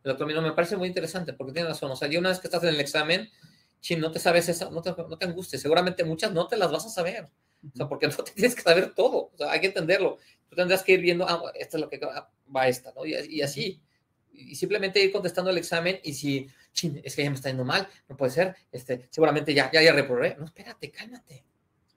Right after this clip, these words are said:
Speaker 1: O sea, no, no te puede vencer eso, porque además eso también lo vas a demostrar cuando estés con el paciente. Ve a un paciente de urgencias y no vas a poner, "Ah, viene sangrando, ¿qué vamos a hacer?". No, espérate, tienes que tranquilizarte. O sea, eso es una
Speaker 2: Claro.
Speaker 1: cosa también trascendental,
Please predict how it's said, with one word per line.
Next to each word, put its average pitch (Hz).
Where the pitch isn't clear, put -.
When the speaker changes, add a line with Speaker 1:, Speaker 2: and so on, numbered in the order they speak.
Speaker 1:
O -
sea, 147
no, 165
no 175
te 214
puede 214
vencer 147
eso, 151
porque -
además 175
eso 214
también 214
lo 208
vas 214
a -
demostrar 165
cuando 165
estés 160
con 160
el 135
paciente. -
Ve 165
a 175
un 180
paciente 160
de 156
urgencias 156
y 180
no 156
vas 160
a 165
poner, 147
"Ah, 196
viene 208
sangrando, 175
¿qué 240
vamos 226
a 165
hacer?". 214
No, 151
espérate, 165
tienes 165
que 339
tranquilizarte. 247
O -
sea, 160
eso 165
es -
una 254
Speaker 2:
Claro. -
Speaker 1:
cosa -
también 185
trascendental, 160